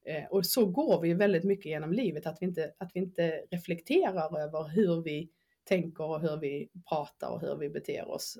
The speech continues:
Och det måste vi, vi måste liksom lära om lite. För att det är väldigt stor andel människor, eh, särskilt yngre människor, som faktiskt till exempel identifierar sig som H B T Q I A-person. Vi kan inte gå omkring och bara prata utifrån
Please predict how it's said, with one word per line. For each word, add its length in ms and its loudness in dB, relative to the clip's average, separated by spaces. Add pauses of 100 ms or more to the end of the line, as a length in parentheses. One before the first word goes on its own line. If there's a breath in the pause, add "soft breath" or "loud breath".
(100)
Och 120 -2
det 120 8
måste 340 4
vi, 140 2
vi 140 4
måste 280 2
liksom 260 0
lära 340 6
om 440 4 (520)
lite. 520 -2 (160)
För 100 6
att 180 4 (180)
det 180 8
är 60 8
väldigt 420 6
stor 300 2
andel 380 4
människor, 680 2 (240)
eh, 420 -4
särskilt 360 0
yngre 280 4
människor, 420 -2
som 180 -6
faktiskt 520 -4 (100)
till 160 6
exempel 360 4
identifierar 500 0
sig 160 -4
som 140 -6
H 120 -2
B 100 -10
T 100 -8
Q 120 -4
I 160 -4
A-person. 480 -4
Vi 80 4
kan 140 2
inte 160 4
gå 120 4
omkring 540 4 (480 loud breath)
och 140 2
bara 440 8
prata 480 2
utifrån 640 0